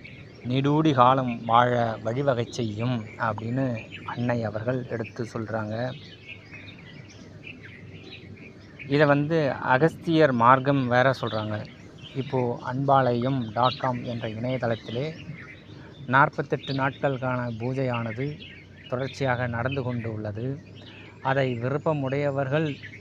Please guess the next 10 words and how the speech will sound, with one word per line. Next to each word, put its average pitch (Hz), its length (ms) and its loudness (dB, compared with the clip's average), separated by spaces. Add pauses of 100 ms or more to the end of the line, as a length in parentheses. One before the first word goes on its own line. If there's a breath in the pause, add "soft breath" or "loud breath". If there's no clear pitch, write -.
(560)
உங்களுடைய 131 400 0 (180)
ஆன்மா 135 380 0 (120)
விழிப்படைய 123 640 -2
வேண்டும், 117 400 -4 (220)
உயிரும் 135 500 0 (800)
ஆன்மாவும் 131 760 2
ஒன்றிணைய 127 520 -2
வேண்டும் 120 440 0 (300)
என்று 113 300 -4
நினைப்பவர்கள், 117 720 0